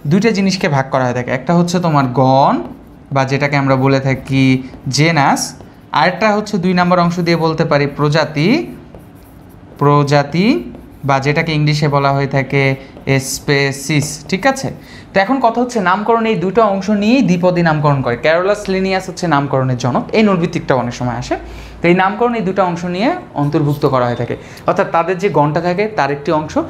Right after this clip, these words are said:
এবং স্পেসিস একটা অংশ নিয়ে গণ নামকরণ করা হয়ে থাকে। যেমন আমাকে যদি বলা হয়ে থাকে রুই মাছের নামকরণ, তুমি বলবে ভাইয়া ল্যাবিও রোহিতা, ঠিক আছে? ল্যাবিও রোহিতা, তাহলে কিন্তু এটা কিন্তু ইটালিক ফর্মে লিখতে হবে, এটাও মাথায় রেখো। যখন তুমি কোনো কিছুতে লিখবা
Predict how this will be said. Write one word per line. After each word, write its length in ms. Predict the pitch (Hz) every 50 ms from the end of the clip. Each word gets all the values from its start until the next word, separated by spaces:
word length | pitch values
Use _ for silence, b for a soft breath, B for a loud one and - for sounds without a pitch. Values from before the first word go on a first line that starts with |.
| B B B B -
এবং 240 | 185 180 180 175 175
স্পেসিস 360 | 175 175 196 185 185 185 185
একটা 240 | 190 170 170 - 170
অংশ 200 | 156 147 147 -
নিয়ে 260 | - 175 208 262 285 - - -
গণ 160 | - 143 147
নামকরণ 340 | 147 139 131 135 135 131 131
করা 100 | 123 123
হয়ে 100 | 120 120
থাকে। 140 | 120 120 131
যেমন 260 | 139 180 214 262 254 - - - - - - - - -
আমাকে 240 | 170 170 180 175 190
যদি 200 | 175 185 180 185
বলা 200 | 170 160 160 160
হয়ে 140 | 156 160
থাকে 160 | 156 160 147 143
রুই 160 | 147 165 170
মাছের 260 | 165 160 156 170 160
নামকরণ, 340 | 151 143 139 135 143 139 135 135 B B B B B -
তুমি 120 | 156 160
বলবে 300 | 156 151 160 156 151 151
ভাইয়া 200 | 143 143 143 139
ল্যাবিও 500 | 135 131 135 135 135 151 165 190 240 339 349 B B B B - -
রোহিতা, 400 | 139 147 147 147 139 143 117 107
ঠিক 140 | - 190 226
আছে? 300 | 240 240 - 143 107 B B B B B B -
ল্যাবিও 420 | 143 139 143 143 156 180 214 254 262
রোহিতা, 580 | 175 147 139 135 131 139 151 147 - 139 107 - B B B B -
তাহলে 160 | - 160 175
কিন্তু 320 | 175 202 208 180 220 220 220 -
এটা 120 | 170 190
কিন্তু 160 | 196 226 247
ইটালিক 300 | 247 240 240 220 214 214
ফর্মে 240 | 208 - 165 151 143
লিখতে 260 | 131 127 - - 131
হবে, 200 | 127 123 120 123
এটাও 160 | 131 156 180 175
মাথায় 280 | 165 143 147 160 156
রেখো। 200 | 143 139 - 208
যখন 220 | 202 170 156 170 165
তুমি 120 | 170 170
কোনো 140 | 165 175 170
কিছুতে 220 | 170 170 - 190
লিখবা 360 | 180 170 165 165 175 262 311